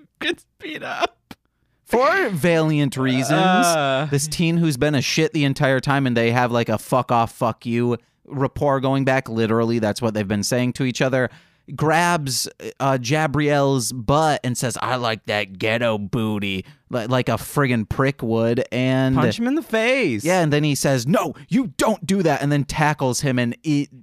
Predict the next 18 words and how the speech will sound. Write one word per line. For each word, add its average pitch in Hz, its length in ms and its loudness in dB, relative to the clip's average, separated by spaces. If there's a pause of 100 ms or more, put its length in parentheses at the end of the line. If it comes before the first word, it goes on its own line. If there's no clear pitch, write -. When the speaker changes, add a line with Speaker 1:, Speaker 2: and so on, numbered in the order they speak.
(160)
Speaker 2:
it 160 240 0
immediately 156 1000 2
turns 127 440 0
on 113 220 2
him. 110 320 0 (360)
<laughs> - 40 -4 (760)
Speaker 1:
And 160 160 0
that's 202 200 2
when 254 100 2
he's 262 180 0
discovered 233 600 -2
to 180 100 -2
not 165 400 0
be 165 140 0
a 175 80 2
real 151 200 0
teacher. 190 440 -4
Speaker 2:
Yeah. 98 300 0